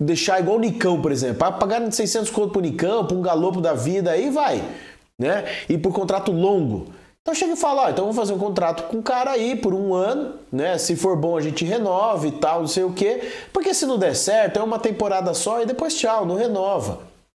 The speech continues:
né? Agora, o Igor Gomes a gente já sabe que não vai dar certo. Já fala que uns três anos que ele tá aí na equipe titular de São Paulo...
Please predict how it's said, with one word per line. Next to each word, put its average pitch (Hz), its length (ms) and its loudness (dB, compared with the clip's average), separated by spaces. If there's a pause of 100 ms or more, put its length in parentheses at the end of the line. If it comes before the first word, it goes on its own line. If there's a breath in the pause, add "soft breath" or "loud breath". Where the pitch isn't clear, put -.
(140)
né? 160 300 -2 (520 loud breath)
Agora, 165 580 2 (200)
o 233 80 2
Igor 247 220 2
Gomes 247 240 2
a - 20 0
gente 277 120 0
já 311 100 -2
sabe 277 320 2
que 240 80 0
não 180 80 0
vai 165 80 2
dar 135 100 0
certo. 120 380 0
Já 139 60 -2
fala 240 160 0
que 247 100 0
uns 196 160 -2
três 226 280 0
anos 202 200 -2
que - 80 -2
ele 156 160 0
tá 139 500 0
aí 139 240 0
na 123 240 -2
equipe 127 240 -2
titular 139 380 -2
de 139 80 -4
São 110 160 -2
Paulo... 185 420 2